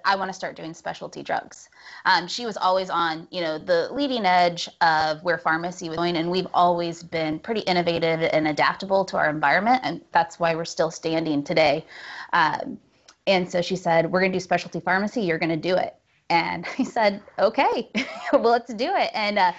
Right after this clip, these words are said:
we kind of picked out some relationships we already had with some specialists. Like, um, we had a hepatitis C doctor we were really close with, gastroenterology. We had some relationships we just pulled and started from.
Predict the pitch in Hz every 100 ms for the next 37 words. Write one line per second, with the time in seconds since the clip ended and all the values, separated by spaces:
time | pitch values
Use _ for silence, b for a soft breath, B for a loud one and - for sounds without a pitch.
0 | B B 247 - 294 226 - 269 262 208
1 | - 202 185 170 180 214 202 190 190 170
2 | 180 175 170 170 165 170 165 - 165 -
3 | 185 180 175 165 165 - 143 - 127 135
4 | 82 - - B B 226 214 175 180 -
5 | - 170 175 - 269 226 196 208 190 185
6 | 175 165 B B B - 262 220 - 208
7 | 190 - 190 180 180 180 160 - 170 160
8 | 180 185 185 180 185 180 185 - 196 196
9 | - 190 170 160 175 175 160 - - 180
10 | 165 160 - 185 180 170 160 - 180 190
11 | 190 180 170 160 156